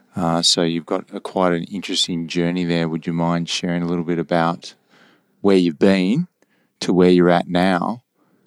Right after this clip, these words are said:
um, in highlighting, you know, your unique pers-, you know, perspective in the business world that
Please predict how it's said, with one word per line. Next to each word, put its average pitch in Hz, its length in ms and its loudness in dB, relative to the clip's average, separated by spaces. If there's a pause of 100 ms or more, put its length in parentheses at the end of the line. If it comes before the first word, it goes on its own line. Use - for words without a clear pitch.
(280)
um, 90 240 0
in 87 120 -2
highlighting, 87 840 2
you 85 100 -4
know, 85 100 -2
your 85 200 -2
unique 87 460 -4
pers-, - 300 -4 (200)
you 104 220 -4
know, 85 100 -4 (180)
perspective 90 800 -2
in 87 140 -4
the 87 40 -2
business 87 460 -4
world 90 300 0
that 90 140 -4